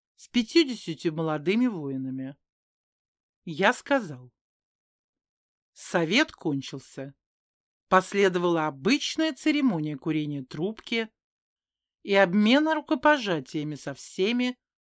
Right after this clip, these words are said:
кто мог называться воином. На другое утро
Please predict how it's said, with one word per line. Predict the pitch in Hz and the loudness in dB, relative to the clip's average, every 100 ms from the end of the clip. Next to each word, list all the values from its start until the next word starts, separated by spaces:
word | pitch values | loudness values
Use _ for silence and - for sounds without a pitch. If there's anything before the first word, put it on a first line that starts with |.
| _ | _
кто | - 330 311 | 0 4 4
мог | 311 - | 2 0
называться | 302 269 269 156 - - 135 | -4 -2 -6 -6 -10 -16 -14
воином. | 135 139 131 135 131 _ _ _ _ _ _ _ _ _ _ _ _ - | -10 -10 -8 -10 -12 _ _ _ _ _ _ _ _ _ _ _ _ -6
На | 180 185 | -2 2
другое | 180 160 170 160 - | 2 4 2 2 -2
утро | 214 269 254 165 131 | 0 0 0 -8 -8